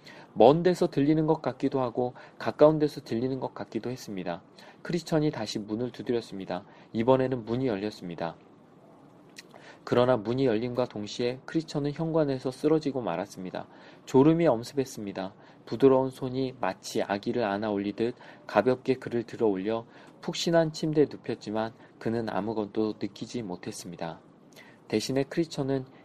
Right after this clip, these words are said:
이른 새벽에 일어났습니다. 옳은 길로 왔다는 확신이 들긴 했지만 한편으로는 여행을 계속해야 한다는 생각에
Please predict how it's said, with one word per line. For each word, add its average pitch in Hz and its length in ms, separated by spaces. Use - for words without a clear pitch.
이른 110 280
새벽에 123 540
일어났습니다. 92 920
옳은 156 300
길로 160 240
왔다는 127 440
확신이 151 360
들긴 123 320
했지만 110 480
한편으로는 165 760
여행을 131 400
계속해야 135 500
한다는 123 300
생각에 110 540